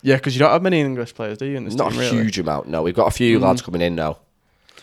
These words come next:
Speaker 1: Uh, Rodrigo.
Speaker 2: Oh, Rodri.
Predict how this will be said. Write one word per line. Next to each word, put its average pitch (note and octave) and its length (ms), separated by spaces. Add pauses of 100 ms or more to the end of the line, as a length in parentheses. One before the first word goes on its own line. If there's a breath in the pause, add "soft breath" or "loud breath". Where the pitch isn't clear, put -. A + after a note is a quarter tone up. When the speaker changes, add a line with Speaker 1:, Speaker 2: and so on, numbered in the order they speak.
(380 soft breath)
Speaker 1:
Uh, D#3 480
Rodrigo. G3 760 (760)
Speaker 2:
Oh, F2+ 120
Rodri. F2+ 360